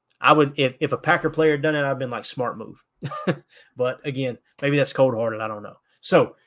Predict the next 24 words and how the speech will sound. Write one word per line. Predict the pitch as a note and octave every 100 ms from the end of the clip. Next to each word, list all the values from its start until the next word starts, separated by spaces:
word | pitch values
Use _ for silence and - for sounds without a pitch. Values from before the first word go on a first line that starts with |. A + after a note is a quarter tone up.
| _
here's | E3+ G3 D#3+
the |
T | D3+ F#3
V | D#3+ D#3+
copy. | C#3+ A#2+ A#2+
Let's | B2+ -
look | D3+ D#3+
at |
how | C#3+ C#3
it | A#2
laid | C3+ C3+
out. | C3 G#2+ _ -
How | D3+
did | D#3+ C#3
you | C#3+
get | D3+ C#3+
that, | C#3 - C#3
that | C3+ -
play | C3+ B2+
busting | B2+ - A#2+ A#2
loose, | A2+ -
right? | A#2+ A#2+ _ _ _ _ _ _ _ _ _
Eleven | B2+ C3+ F3+ G#3
ace, | E3+ E3 D#3+